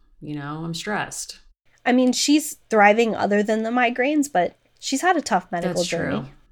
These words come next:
Speaker 1: She has. I wish she would just put out a jazz al-, album. Just do it.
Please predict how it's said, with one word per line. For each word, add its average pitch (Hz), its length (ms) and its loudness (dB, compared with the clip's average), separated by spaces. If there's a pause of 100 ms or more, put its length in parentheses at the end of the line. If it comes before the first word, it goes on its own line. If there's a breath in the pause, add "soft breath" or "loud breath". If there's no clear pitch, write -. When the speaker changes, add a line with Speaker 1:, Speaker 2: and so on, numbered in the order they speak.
(160)
Speaker 1:
She 196 220 -10
has. 151 340 -10
I 170 100 -6
wish 190 200 -2
she 220 100 -8
would 214 80 -8
just 208 160 -6
put 202 100 -6
out 170 140 -4
a 151 40 -10
jazz 135 300 -10
al-, 131 360 -14
album. 139 360 -10
Just 165 240 -16
do 131 160 -12
it. 127 220 -12